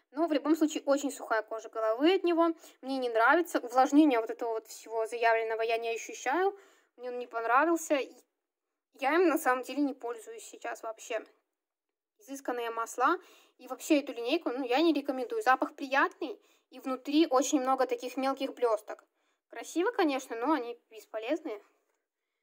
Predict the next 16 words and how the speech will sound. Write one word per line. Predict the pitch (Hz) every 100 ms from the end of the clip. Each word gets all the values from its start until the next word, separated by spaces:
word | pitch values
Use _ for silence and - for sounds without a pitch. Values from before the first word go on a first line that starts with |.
| _ _ _ _ _ _ _ _ _
И | 330
дальше, | 320 254 240 -
что | -
у | 220
меня | 220
тут, | - 392 440 - -
я | 277 254
покажу | 220 247 240
вам |
своё | - 220
хранение. | - 214 220 320 403
Здесь | 285 226
у | 240
меня | 220
есть | 208 - -
косметичка. | 220 - 208 - - 359 - -